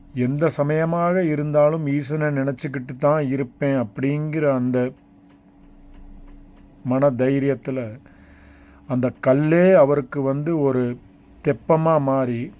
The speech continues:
அவரை கரையேத்தி கொண்டு வந்தது. அவர் கரையேறின இடம் வந்து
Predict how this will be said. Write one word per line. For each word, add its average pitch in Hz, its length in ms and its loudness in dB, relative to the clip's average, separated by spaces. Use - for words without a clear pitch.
அவரை 131 380 0
கரையேத்தி 151 720 0
கொண்டு 131 280 -2
வந்தது. 110 400 -4
அவர் 127 240 0
கரையேறின 151 640 4
இடம் 147 320 2
வந்து 139 280 -2